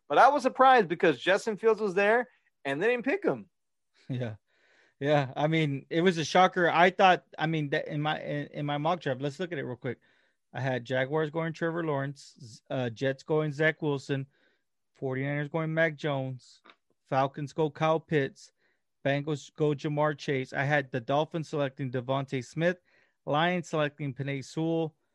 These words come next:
Speaker 2: Panthers selecting Rashawn Slater, Broncos selecting Justin Fields. I thought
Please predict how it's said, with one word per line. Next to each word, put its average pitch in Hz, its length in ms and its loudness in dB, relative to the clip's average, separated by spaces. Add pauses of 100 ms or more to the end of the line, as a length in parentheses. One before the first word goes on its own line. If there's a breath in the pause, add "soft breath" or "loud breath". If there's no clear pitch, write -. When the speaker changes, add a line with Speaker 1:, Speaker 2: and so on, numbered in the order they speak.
(280)
Speaker 2:
Panthers 180 540 0
selecting 151 440 -6
Rashawn 135 380 -6
Slater, 135 380 -6 (500)
Broncos 143 500 -2
selecting 131 440 -6
Justin 117 560 -10
Fields. - 720 -14 (1400)
I 170 180 8
thought 120 380 -2